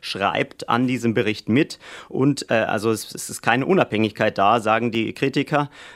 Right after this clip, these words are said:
Äh, man hätte diesen Bericht viel mehr extern vergeben sollen, an ein Forschungsinstitut, an eine Uni oder ähnliches.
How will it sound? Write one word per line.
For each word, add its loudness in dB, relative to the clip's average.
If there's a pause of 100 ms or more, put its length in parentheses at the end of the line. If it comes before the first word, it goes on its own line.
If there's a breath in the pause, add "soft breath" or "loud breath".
(120)
Äh, 2
man 2
hätte 0
diesen 2
Bericht -2
viel 2
mehr 2
extern -2
vergeben 2
sollen, 2
an -2
ein -4
Forschungsinstitut, -2
an -2
eine -2
Uni 0
oder -4
ähnliches. -2